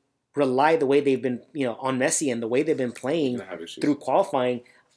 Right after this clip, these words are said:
Speaker 1: I think Iceland and Croatia and even Nigeria can sneak in a, a couple points out of them, um, which would put them in danger. Um, if that's the case, each one of these games,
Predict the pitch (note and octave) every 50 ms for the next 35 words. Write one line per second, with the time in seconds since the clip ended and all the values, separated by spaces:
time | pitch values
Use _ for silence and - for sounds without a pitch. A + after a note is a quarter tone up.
0 | _ _ _ - B2+ D3+ G3 F#3+ - - A3+ F#3 - - - C#3 E3 F3 - F#3
1 | E3 C#3+ - - B2+ B2 B2+ C#3+ F#3+ F3+ - E3 C#3 A#2+ A#2+ C#3+ G3 G#3 E3 B2+
2 | A2+ A2 - A2+ D#3 A3+ G3+ C3 - - C#3+ C3+ - - - C#3+ D#3+ D#3+ - E3
3 | D#3+ C#3+ C3+ C3 - _ - C3 - - C#3 - - C#3 - - - - D#3 G3
4 | G#3+ G#3+ C#3 A2 G#2+ G#2+ G2+ G#2 G2 G2 G2 _ _ - - - _ _ _ C3
5 | C3 C3 B2+ B2 B2 A#2+ C3+ C#3+ C#3 - C3 - D3 C#3+ - D3 C#3+ C#3 C3 A#2+
6 | A2 G#2+ A#2+ D3+ G3 F#3 C#3 B2+ A2 G#2+ - - _ _ _ _ _ - C3+ C3
7 | B2 A#2+ - D#3 C#3 B2+ D#3 C#3+ - - - D#3 - - - D3+ E3 E3 D3+ -
8 | - - E3+ D#3 - - D3+ D3 C3+ B2 C#3 C#3 C3 A#2 A2 C3+ C3+ C#3 C#3 C3+
9 | C3 A#2+ -